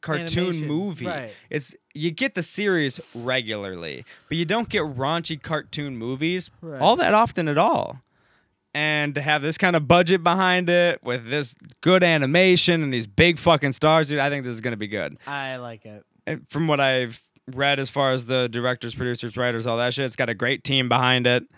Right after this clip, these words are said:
Speaker 2: Really great team.
Speaker 1: So I, I can't see this going poorly. I think it's gonna be a fucking fun movie. So that was the note that I wrote down. I just wanted to get to that real
Speaker 2: No,
Speaker 1: quick.
Speaker 2: yeah. It looks amazing.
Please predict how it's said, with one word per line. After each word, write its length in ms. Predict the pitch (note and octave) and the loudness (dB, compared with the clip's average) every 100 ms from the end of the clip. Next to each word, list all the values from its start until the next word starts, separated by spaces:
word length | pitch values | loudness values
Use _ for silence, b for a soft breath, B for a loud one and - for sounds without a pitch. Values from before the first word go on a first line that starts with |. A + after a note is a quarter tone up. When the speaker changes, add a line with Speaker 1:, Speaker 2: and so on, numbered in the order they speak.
| _ | _
Speaker 2:
Really 240 | C#3+ C3+ | -12 -12
great 140 | B2 A#2+ | -12 -12
team. 80 | A2 | -8
Speaker 1:
So 420 | B2 D#3 C#3 C#3 | 4 8 8 6
I, 160 | - D3 | 4 2
I 140 | - C#3 | 2 -2
can't 340 | - D#3 B2+ | 0 0 0
see 300 | - C3+ C3 | -2 -2 -2
this 260 | A#2+ A#2+ A2 | 0 -2 -2
going 300 | A#2+ A2 G#2+ | -2 -2 -2
poorly. 380 | A2 G#2 G2+ F#2+ | -2 0 0 0
I 120 | A#2+ | 0
think 140 | C3+ | 0
it's 140 | B2+ B2 | 0 2
gonna 140 | B2 | 2
be 100 | B2 | 4
a 80 | A#2+ | 4
fucking 300 | C3 A#2 A#2 | 2 0 -2
fun 500 | - - B2+ A2+ G#2+ | -6 -2 0 2 0
movie. 400 | G#2 G2 F#2 E2 B B | -2 -2 -4 -6 B B
So 100 | - | -2
that 80 | D#3 | -2
was 100 | C#3 | -2
the 80 | C3 | -4
note 180 | A#2+ G#2 | -6 -6
that 80 | G2 | -8
I 20 | |
wrote 160 | F#2+ | -8
down. 120 | F#2+ F2+ | -8 -8
I 40 | |
just 160 | G2+ A2+ | -6 -4
wanted 120 | G#2 | -4
to 80 | G2+ | -6
get 100 | G2 | -8
to 80 | |
that 140 | F#2+ F2 | -6 -6
real 180 | C2+ - | -6 -6
Speaker 2:
No, 140 | B2 | -8
Speaker 1:
quick. 100 | A#2+ | -8
Speaker 2:
yeah. 180 | C#3+ A#2 _ - | -12 -14 _ -18
It 80 | D3+ | -16
looks 240 | C#3+ C3+ | -16 -18
amazing. 420 | B2+ C3 C3 A#2+ | -18 -16 -18 -14